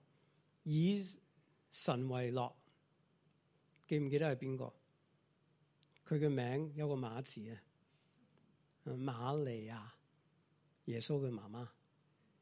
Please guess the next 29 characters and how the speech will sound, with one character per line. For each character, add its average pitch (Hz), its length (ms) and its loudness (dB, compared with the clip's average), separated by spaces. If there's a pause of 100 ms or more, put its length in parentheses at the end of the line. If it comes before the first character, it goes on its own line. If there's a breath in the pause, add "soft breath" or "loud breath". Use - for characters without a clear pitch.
(340)
佢 147 320 4 (100)
被 151 160 4
聖 143 280 2
靈， 120 260 0 (1900)
啊， 123 420 0 (920)
懷 135 240 2
孕， 120 300 -2 (720)
聖 - 180 -4
靈 139 280 4
臨 127 220 2
到 127 100 2
佢， 131 240 0
佢 127 260 0
懷 117 180 -4
孕， 110 260 -4 (1200)
佢 165 140 8
有， 139 420 4
有 135 180 -2
生 160 260 0
記， 127 260 -2 (580)
跟 196 180 4
住 156 80 2
佢 143 260 2
去 131 340 0 (480 soft breath)
探 143 280 0
伊 143 100 0
麗 123 120 0
莎 165 200 2
白， 156 240 -2